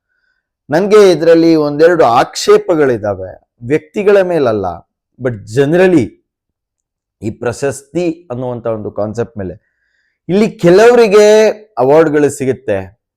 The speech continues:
ಯಾರೋ ಒಬ್ರು ಅಜ್ಜಿ ಡೆಲಿವರಿ ಮಾಡಿದ್ರಂತೆ, ಅದೆಷ್ಟೋ ಜೀವಗಳನ್ನ ಡೆಲಿವರಿ ಮಾಡಿದಾರಂತೆ, but ಅವ್ರಿಗೊಂದು ಅವಾರ್ಡ್ ಸಿಕ್ಕಿದೆ. ಯಾವ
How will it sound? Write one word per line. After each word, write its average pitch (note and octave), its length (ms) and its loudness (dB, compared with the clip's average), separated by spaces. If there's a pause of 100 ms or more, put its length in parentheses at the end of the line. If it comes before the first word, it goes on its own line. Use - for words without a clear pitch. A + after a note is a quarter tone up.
(400)
ಯಾರೋ D3 280 4
ಒಬ್ರು C3+ 260 2
ಅಜ್ಜಿ B2 360 0
ಡೆಲಿವರಿ C#3 500 0
ಮಾಡಿದ್ರಂತೆ, A2 600 -6
ಅದೆಷ್ಟೋ C3+ 640 0
ಜೀವಗಳನ್ನ A#2+ 560 -6
ಡೆಲಿವರಿ G#2+ 440 -6
ಮಾಡಿದಾರಂತೆ, G2 600 -12
but B2+ 240 -6
ಅವ್ರಿಗೊಂದು C3 380 -2
ಅವಾರ್ಡ್ D3 280 0
ಸಿಕ್ಕಿದೆ. A#2+ 400 -8
ಯಾವ G#2 220 -2